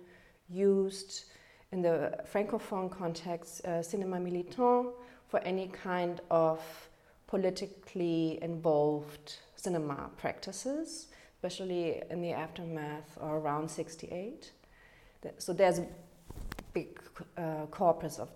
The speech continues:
those works, but then, uh, as, as we know that also sixty-eight were global, was global, was a global phenomenon,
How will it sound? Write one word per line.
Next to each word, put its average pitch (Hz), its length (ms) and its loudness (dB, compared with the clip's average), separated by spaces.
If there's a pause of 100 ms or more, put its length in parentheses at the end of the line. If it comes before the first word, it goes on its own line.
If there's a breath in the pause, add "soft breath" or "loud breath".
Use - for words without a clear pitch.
those 151 300 -6
works, 240 400 -2
but 185 180 -2
then, 190 300 2
uh, - 80 -8 (1500)
as, 202 160 2 (260)
as 190 140 -2
we 196 100 2
know 214 320 12
that - 220 6
also 196 260 6
sixty-eight 202 560 4
were 185 140 4
global, 185 760 10
was 190 140 4
global, 196 520 8
was 180 160 0
a 170 40 0
global 190 320 0
phenomenon, 180 640 -2